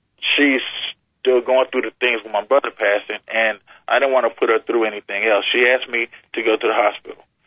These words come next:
Well, normally I would have said, "No, I'll be fine," but I didn't want to put her through anything, so I decided, "Okay, I'll, I'll go." So we go to the hospital, and they, uh, give me some, uh, ex-, they take,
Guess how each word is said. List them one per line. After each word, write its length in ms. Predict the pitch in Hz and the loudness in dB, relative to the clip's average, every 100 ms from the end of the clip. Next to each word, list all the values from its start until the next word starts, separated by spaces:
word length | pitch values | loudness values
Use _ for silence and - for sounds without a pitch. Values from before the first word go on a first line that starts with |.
| _ _ _ | _ _ _
Well, 200 | 117 117 | 0 2
normally 300 | 110 127 143 | 4 2 2
I 80 | 120 | 4
would 160 | 117 117 | 2 2
have 60 | - | 2
said, 160 | 117 | 0
"No, 80 | 120 | 4
I'll 160 | 110 113 | 4 2
be 160 | 110 - | 0 0
fine," 320 | 110 110 113 | 2 2 2
but 220 | 113 110 - | 0 0 0
I 100 | 113 | 0
didn't 120 | 113 | 2
want 120 | 117 113 | 2 0
to 40 | - | 0
put 140 | 110 | 2
her 160 | 110 107 | 2 -2
through 160 | 113 110 | -4 -4
anything, 360 | 107 - 110 120 | -4 -4 -4 -2
so 80 | 110 | 0
I 80 | 110 | 0
decided, 320 | - 104 101 107 | 0 0 2 0
"Okay, 140 | - | -2
I'll, 320 | 101 104 - | 0 0 0
I'll 60 | 95 | 0
go." 160 | 101 90 - _ - _ _ _ - | 0 -2 -4 _ -20 _ _ _ 0
So 100 | 127 | 2
we 120 | 117 | 2
go 160 | 110 120 - | 2 2 2
to 100 | 117 | 2
the 80 | 110 | 2
hospital, 640 | 135 143 - 107 98 107 - _ _ _ _ - - _ - | 4 4 2 -2 -2 -2 -10 _ _ _ _ -20 -20 _ -2
and 320 | 120 113 - _ _ _ _ _ _ _ _ _ _ _ - - | 0 0 -4 _ _ _ _ _ _ _ _ _ _ _ -20 -4
they, 260 | 113 117 113 | 2 4 4
uh, 240 | 113 107 98 - _ - | 4 4 2 -6 _ -6
give 200 | 127 131 | -2 0
me 180 | 135 135 - | 0 -2 -2
some, 240 | 127 123 _ _ | -4 -6 _ _
uh, 500 | 107 - _ - 117 - | -12 -12 _ 0 2 4
ex-, 240 | 127 120 - | 2 0 -4
they 100 | 110 | -2
take, 260 | - 127 | 0 -2